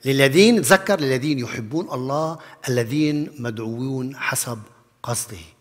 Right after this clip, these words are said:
أمين؟ أمين. دعونا نصلي حتى الكلمة هذه تغرس في قلوبنا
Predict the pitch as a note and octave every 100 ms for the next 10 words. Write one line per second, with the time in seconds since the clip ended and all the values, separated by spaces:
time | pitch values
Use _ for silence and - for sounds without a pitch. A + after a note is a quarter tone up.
0 | _ C3+ D3 F#3+ A#3 A#3 - - - -
1 | _ - A2+ F2+ - - - - C#3+ E3+
2 | D#3 - D#3+ C#3+ A2+ - - - _ _
3 | _ _ - D3+ - A#2 D3 F#3 D#3 C#3
4 | C3+ B2 - E3+ D#3+ D3 D#3 - D3 C#3
5 | G#2 G#2+